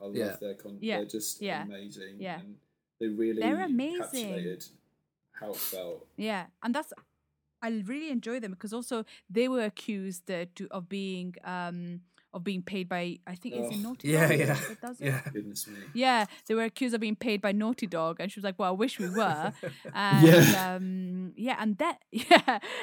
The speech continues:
Speaker 3: and no, the girlfriend reviews were amazing. And in fact, I might just start watching the girlfriend reviews of, like, that because she, that is really, really cool. And they explained the,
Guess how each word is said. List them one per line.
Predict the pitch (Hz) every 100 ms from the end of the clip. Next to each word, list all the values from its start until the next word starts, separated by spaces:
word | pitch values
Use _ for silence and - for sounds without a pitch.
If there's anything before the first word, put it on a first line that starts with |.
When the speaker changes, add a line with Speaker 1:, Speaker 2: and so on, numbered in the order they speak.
| 320
Speaker 3:
and | 220 208
no, | 208 269
the | 202
girlfriend | 196 226 - 339 247
reviews | 185 180
were | 180 180
amazing. | 180 202 233 190
And | 208
in |
fact, | 214 339 -
I |
might | 226 330
just | 262 254
start | 220 196
watching | 202 - 196
the | 190
girlfriend | 214 220 190
reviews | 180 170 170 170
of, | 160 - - 185
like, | 170 175
that | 202 180
because | 190 190 175 - _
she, | - - _
that | - 175
is | 185 165
really, | 220 269 196 170 170
really | 175 202 180 175
cool. | 220 190 -
And | 196 - _ _ _
they | - 208
explained | - - 226 302 262
the, | 185 180 170